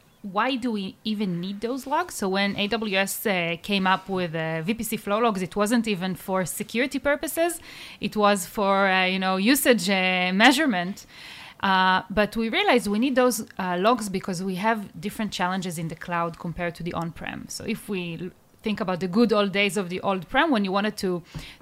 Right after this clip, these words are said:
to know your environment, you had, like, a Visio,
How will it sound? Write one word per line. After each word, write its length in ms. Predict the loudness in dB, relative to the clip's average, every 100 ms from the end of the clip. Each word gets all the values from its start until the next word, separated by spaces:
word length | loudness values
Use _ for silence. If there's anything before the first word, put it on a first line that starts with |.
| -4
to 100 | 0
know 420 | 2 4 4 2
your 180 | 0 -4
environment, 680 | -4 0 2 4 2 0 -2
you 60 |
had, 140 | -4 -4
like, 200 | -6 -6
a 140 | -8
Visio, 720 | -6 0 0 2 2 0 -2